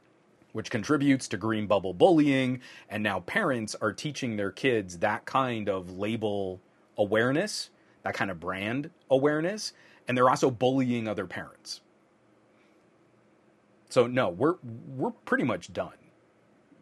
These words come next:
Like, lo-, love the phones that are coming out now, because I,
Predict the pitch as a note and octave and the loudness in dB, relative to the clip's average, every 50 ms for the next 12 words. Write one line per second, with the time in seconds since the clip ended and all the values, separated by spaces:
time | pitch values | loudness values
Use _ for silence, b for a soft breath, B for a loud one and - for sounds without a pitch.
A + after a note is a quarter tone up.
0 | - B2+ A2 G2+ G2 F#2+ F2+ - _ _ F#3+ C#3+ A#2 A2+ C3+ G#3 - - A#2+ A2 | -12 -6 -4 -4 -4 -4 -6 -12 _ _ -10 -8 2 4 4 4 4 2 -6 4
1 | A#2 B2 C3+ D3+ C#3+ C#3 C3+ C3+ - D3 C3+ C#3 C3 A2 A#2+ A2+ G#2+ - A#2+ G#2+ | 8 8 10 8 8 4 2 2 4 2 0 0 0 0 0 -2 0 -2 -4 -4
2 | G#2 G#2 G2 F#2 F2+ F#2 F#2+ F#2 E2 - - - - b b b b b b b | -2 -4 -4 -4 -6 -8 -10 -10 -10 -12 -18 -20 -20 b b b b b b b
3 | b - A2+ A2 A#2 G#2+ A2+ - _ - G#2 A#2 C3 C3 | b -8 -2 -2 0 -2 -2 -6 _ 2 2 2 2 0